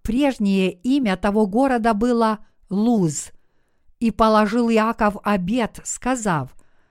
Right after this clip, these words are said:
"Если Господь, Бог, будет со мною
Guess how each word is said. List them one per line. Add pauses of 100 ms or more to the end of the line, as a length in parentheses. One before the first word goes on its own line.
(240)
"Если
Господь, (320)
Бог,
будет
со
мною